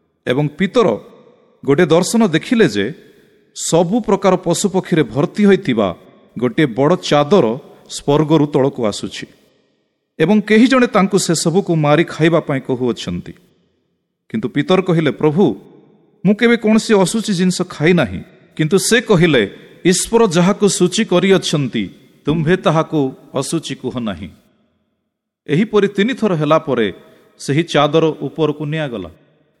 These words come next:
ସେତେବେଳେ ତାଙ୍କୁ ଡାକିବାକୁ ଆସିଥିବା ଲୋକମାନେ ପହଞ୍ଚିଲେ। ତେଣୁ ପବିତ୍ର ଆତ୍ମା କହିଲେ, "ସେହି ଲୋକମାନଙ୍କ ସହିତ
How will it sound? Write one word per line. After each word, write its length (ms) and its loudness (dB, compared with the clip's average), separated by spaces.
ସେତେବେଳେ 380 2
ତାଙ୍କୁ 360 0
ଡାକିବାକୁ 540 2
ଆସିଥିବା 440 0
ଲୋକମାନେ 500 -2
ପହଞ୍ଚିଲେ। 560 -8
ତେଣୁ 320 -2
ପବିତ୍ର 340 0
ଆତ୍ମା 240 -4
କହିଲେ, 480 -4
"ସେହି 260 0
ଲୋକମାନଙ୍କ 520 0
ସହିତ 300 -2